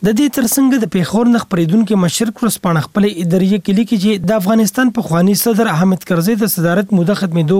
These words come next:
باوجود هم د نوموړي پاکستان سره دښمني ختمه نه شوه او اوس هم وخت په وخت د پاکستان افغانستان تعلقاتو خرابولو دپاره بیانونه ورکوي. او د دې تازه مثال د دواړو ملکونو ترمنځ د استخباراتو د تبادلې په مفاهمتي یاداښت ورکړې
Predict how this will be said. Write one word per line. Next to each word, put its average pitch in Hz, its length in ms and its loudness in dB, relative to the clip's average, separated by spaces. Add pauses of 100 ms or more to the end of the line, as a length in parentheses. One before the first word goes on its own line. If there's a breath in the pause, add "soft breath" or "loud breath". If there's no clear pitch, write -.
باوجود 170 540 0
هم 233 100 4 (120)
د 202 280 0
نوموړي 233 380 2 (100)
پاکستان 185 500 -2
سره 214 220 2
دښمني 170 480 0
ختمه 196 300 -2
نه 156 160 0
شوه 117 180 -2 (380)
او - 100 2
اوس 277 100 -4 (120)
هم 269 180 4
وخت - 240 -4
په 202 80 2
وخت 208 260 -4
د 151 120 -2
پاکستان 180 440 0
افغانستان 170 640 -2
تعلقاتو 185 560 0
خرابولو 170 520 2
دپاره 175 360 0 (120)
بیانونه 185 440 2
ورکوي. 120 420 -2 (200)
او 185 100 2
د 247 180 2
دې 262 200 0
تازه 202 260 2
مثال 196 460 -2
د 151 100 -2
دواړو 208 300 2
ملکونو 185 400 0
ترمنځ 196 800 0
د 214 80 2
استخباراتو 220 720 0
د 202 160 -2
تبادلې 185 580 0
په 196 200 0
مفاهمتي 185 640 2
یاداښت 196 480 0
ورکړې 202 220 0